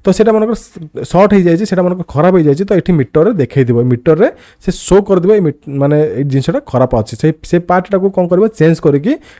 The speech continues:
ନୂଆ ପାର୍ଟ ଗୋଟେ ପକେଇବ ଏବଂ ଆପଣଙ୍କୁ ସେ ଟିଭି ତିଆରି କରିକି ଦେବ। ସିମ୍ପଲ୍ ଲାଙ୍ଗୁଏଜରେ ମୁଁ ଆପଣଙ୍କୁ ବୁଝେଇଲି। ତ ଏଇ ମିଟରକୁ ଏଇ କାମରେ ବ୍ୟବହାର କରାଯାଏ। ତ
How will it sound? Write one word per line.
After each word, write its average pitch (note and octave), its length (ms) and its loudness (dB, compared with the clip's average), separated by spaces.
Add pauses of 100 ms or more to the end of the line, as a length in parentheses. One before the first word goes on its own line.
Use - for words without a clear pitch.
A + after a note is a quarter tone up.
(100)
ନୂଆ C3+ 180 2
ପାର୍ଟ C#3 300 -2
ଗୋଟେ C3 140 0
ପକେଇବ D#3+ 340 0
ଏବଂ E3 160 0
ଆପଣଙ୍କୁ C3 360 -2
ସେ F3 100 -4
ଟିଭି C3 260 -4
ତିଆରି A2+ 240 -4
କରିକି G#3+ 300 -4 (200)
ଦେବ। G3 220 0
ସିମ୍ପଲ୍ G#3 300 0
ଲାଙ୍ଗୁଏଜରେ E3+ 300 0
ମୁଁ D#3+ 60 -2
ଆପଣଙ୍କୁ C#3 220 -4
ବୁଝେଇଲି। C3 300 0
ତ G3+ 100 -6
ଏଇ F#3 140 -2
ମିଟରକୁ B2+ 500 -4 (300)
ଏଇ C3+ 80 -2
କାମରେ C3 300 0
ବ୍ୟବହାର A#2+ 380 0
କରାଯାଏ। G#2+ 380 -2
ତ G2 120 -2